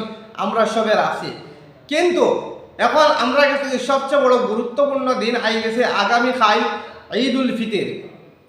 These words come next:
তো এই ঈদ উল ফিতর নিয়ে কিছু আলোচনা আপনারা লগে আমি করবো। আলোচনাটা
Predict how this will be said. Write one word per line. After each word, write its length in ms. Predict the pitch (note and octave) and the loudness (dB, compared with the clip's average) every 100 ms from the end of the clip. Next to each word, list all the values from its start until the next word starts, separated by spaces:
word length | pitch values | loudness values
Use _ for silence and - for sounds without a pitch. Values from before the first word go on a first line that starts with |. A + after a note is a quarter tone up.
| _ _ | _ _
তো 100 | - A3 | -6 -4
এই 320 | - C4+ D#4+ D#4+ A3+ | 0 2 2 0 -2
ঈদ 200 | D#4 D#4+ | -2 -2
উল 120 | E4+ - | -4 -4
ফিতর 260 | D4 E4 D#4 C#4+ | -4 -2 -2 0
নিয়ে 160 | C4+ C#4 | 2 2
কিছু 180 | C4+ C#4 | 0 0
আলোচনা 420 | A#3 B3 C4 C#4+ | 0 0 0 0
আপনারা 300 | B3+ - B3+ | 2 0 0
লগে 180 | A#3+ A#3+ | 0 2
আমি 200 | A3 A3 A3+ | 2 0 0
করবো। 260 | A#3+ A#3 A3+ A3+ - - - | 0 0 -4 -6 -12 -18 -4
আলোচনাটা 440 | G#3 B3+ C#4+ D4 | 0 2 2 4